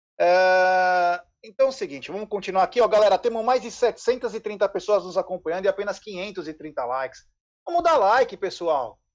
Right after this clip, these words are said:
Vamos lá, rapaziada, dá uma força aqui pro nosso canal aí e se inscreva também. Queremos chegar aos quarenta e oito mil, quem sabe até terça-feira.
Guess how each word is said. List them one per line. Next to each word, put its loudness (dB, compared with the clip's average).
Vamos 4
lá, 2
rapaziada, 0
dá 4
uma 2
força -2
aqui -14
pro -6
nosso -4
canal 4
aí 2
e -14
se -12
inscreva 2
também. -4
Queremos 2
chegar 2
aos 2
quarenta 0
e 2
oito 0
mil, -4
quem -6
sabe 0
até 4
terça-feira. 0